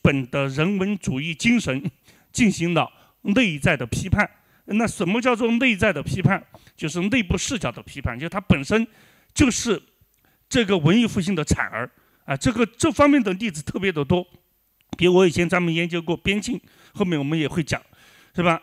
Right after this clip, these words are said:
<laughs> 那边沁在我看来他是普通法之子。那边沁他对英国的普通法传统也是进行了有史以来最激烈的，呃，最系统的批判。那我们更熟悉的另外一个人叫尼采，是吧？我们知道尼采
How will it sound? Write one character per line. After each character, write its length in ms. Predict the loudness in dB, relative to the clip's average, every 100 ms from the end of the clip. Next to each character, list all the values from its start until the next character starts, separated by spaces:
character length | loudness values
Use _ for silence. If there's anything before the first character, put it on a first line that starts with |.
| 0
<laughs> 80 |
那 120 | 0 2
边 220 | 2 2
沁 220 | 2 0
在 140 | 0 0
我 140 | 0
看 180 | -4 -6
来 80 | -4
他 160 | -6
是 100 | -8
普 300 | -12 -12 -12
通 220 | -10 -8 -6
法 160 | -8
之 180 | -6 -8
子。 180 | -8 -14 -16 _ -20 -12
那 120 | -4 0
边 280 | 2 2
沁 160 | 2 0
他 140 | -2
对 160 | -4 -4
英 220 | 0 0
国 140 | 2 -2
的 100 | -6
普 200 | -10 -4
通 160 | -2
法 140 | -2 -4
传 200 | -6 -6
统 200 | -8 -12 _ _ _
也 140 | 0 0
是 160 | -2
进 220 | -4 -4
行 180 | -2 -4
了 160 | -4 -8 -16 -12
有 220 | -2 0 0
史 220 | -2 -4
以 140 | -6
来 160 | -4 -4
最 180 | 0 -2
激 360 | -2 -2 0
烈 200 | 2 0
的， 180 | -2 -10 -20 _ _ _
呃， 80 | -4
最 140 | -2
系 180 | -2 -2
统 140 | -6
的 100 | -8
批 200 | -8 -8
判。 180 | -6 -10 -10 _ _ _ _
那 160 | 4 4
我 60 |
们 140 | 2 -2
更 200 | 2 2
熟 220 | 2 -2
悉 160 | -4 -2
的 140 | -2
另 220 | 0 0 2
外 120 | 0
一 80 | -2
个 120 | -4
人 160 | -2 -4
叫 220 | -4 -4
尼 240 | -4 -4
采， 200 | -4 -10 -10
是 100 | -2
吧？ 160 | 0 0 -4 -16
我 80 | -4
们 120 | -4
知 100 | 0
道 100 | 0 0
尼 200 | -2 -2
采 260 | -2 -2